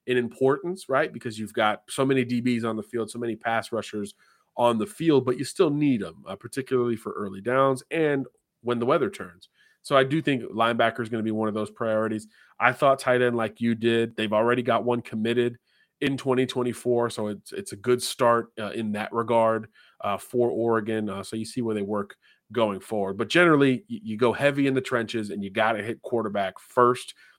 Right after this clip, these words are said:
and then you build from there. And I think we'll have a much clearer picture here in a few months once spring ball comes to a close. 'Cause like you said, you're gonna get not only that evaluation of your own roster, but the portal ins and outs will be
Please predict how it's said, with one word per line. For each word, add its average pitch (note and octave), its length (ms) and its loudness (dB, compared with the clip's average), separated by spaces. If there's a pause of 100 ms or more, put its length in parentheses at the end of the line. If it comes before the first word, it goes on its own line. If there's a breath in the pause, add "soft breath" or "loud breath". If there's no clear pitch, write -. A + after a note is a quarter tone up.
(120)
and C3 100 2
then C#3 120 2
you B2 60 2
build A2+ 360 4
from F#2+ 240 -8
there. F#2+ 220 -4
And G2 100 -4
I G2+ 40 -4
think A#2 160 -6
we'll A2+ 120 0
have A2+ 120 0
a G#2 60 -2
much G#2 260 -4
clearer G#2 260 -2
picture G2+ 340 -8
here G2+ 180 -6
in F#2 60 -10
a F#2 40 -12
few A2 220 -4
months F#2+ 480 -6 (280 soft breath)
once A2+ 240 0
spring A2 300 -2
ball G2+ 200 2
comes G2+ 280 -10
to G2 140 -10
a F#2+ 60 -10
close. G2+ 280 -8
'Cause A#2 140 -6
like A2+ 160 2
you G#2+ 80 -4
said, - 320 -10 (360 soft breath)
you're B2 120 2
gonna A#2+ 140 6
get A#2 280 4 (340)
not B2 300 6
only C3 200 8
that A#2 180 2
evaluation A2+ 640 0
of G#2 100 -2
your A2 120 2
own C3+ 140 4
roster, G2+ 540 0 (340 soft breath)
but A#2 200 -2
the A2+ 60 -4
portal B2+ 420 4
ins A#2 260 0
and G#2 80 -4
outs G#2 480 -2
will G2+ 160 -4
be G2 360 -4